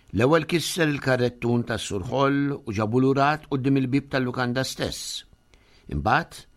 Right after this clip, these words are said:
gara lampa tat-triq fid-direzzjoni tad-dar ta' Reverendu u martu, b'konsegwenza li kisslhom waħda mit-twieqi imbagħad kisser tieqa oħra, din id-darba tas-Sur Huckster, meta gara karretta fid-direzzjoni tagħha.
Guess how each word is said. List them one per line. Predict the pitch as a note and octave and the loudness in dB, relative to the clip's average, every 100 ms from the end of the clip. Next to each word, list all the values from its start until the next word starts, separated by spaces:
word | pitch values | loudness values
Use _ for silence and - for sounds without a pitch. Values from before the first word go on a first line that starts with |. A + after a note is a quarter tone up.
| _ - - - | _ -20 -20 -8
gara | - B2+ C#3 C3+ | 2 4 4 2
lampa | C#3+ D3 D3 C#3 | 2 0 -2 -4
tat-triq | C#3 - B2+ C3+ B2+ | -4 -2 0 0 -2
fid-direzzjoni | C3+ C3 C3 - B2+ B2+ | 0 0 0 -2 -4 0
tad-dar | C3+ A#2+ C3+ C3+ - | 0 2 2 2 0
ta' | C3 | -2
Reverendu | A#2+ A#2 A#2+ D3 D3+ C#3+ | 0 2 2 2 2 4
u | C3 | 4
martu, | D3 E3 E3 D#3+ - - - - | 4 0 -2 -6 -6 -16 -20 -4
b'konsegwenza | D3 D3+ D3+ D#3 D#3+ G3 F#3+ F3+ | 0 2 2 2 2 2 0 -2
li | D3+ | -2
kisslhom | D#3 - D3 C#3 | -2 0 2 4
waħda | D3+ D3 C#3+ C3+ | 4 2 0 0
mit-twieqi | B2+ B2 D3 D#3+ F3 | -2 0 2 2 2
imbagħad | D3 B2 A#2 - | 4 4 4 -2
kisser | D3 - D3+ C3 | -8 -4 -2 -2
tieqa | - B2+ C#3+ | -2 -2 0
oħra, | C#3+ G2+ C2 A#1 - _ _ _ _ - | 0 -2 -8 -14 -16 _ _ _ _ -2
din | G#2 | -2
id-darba | A2 B2+ C3+ C3 A#2+ | 2 2 2 0 -2
tas-Sur | A2+ G#2+ B2+ A2 | -4 -8 -4 -2
Huckster, | G#2 C3 - - G#1 G1+ - - _ _ _ F2 | 0 0 -4 -10 -12 -12 -18 -20 _ _ _ -4
meta | F#2+ A#2+ | 0 2
gara | B2+ D#3+ D3+ C#3 | 4 4 4 -2
karretta | C3+ A#2 C3+ C3+ - A2+ | -2 -2 -2 -4 -4 -4
fid-direzzjoni | A2 F#2 G2+ E2 - C2+ B1 | -2 -2 -2 -4 -8 -8 -8
tagħha. | G1+ G2+ - | -12 -12 -14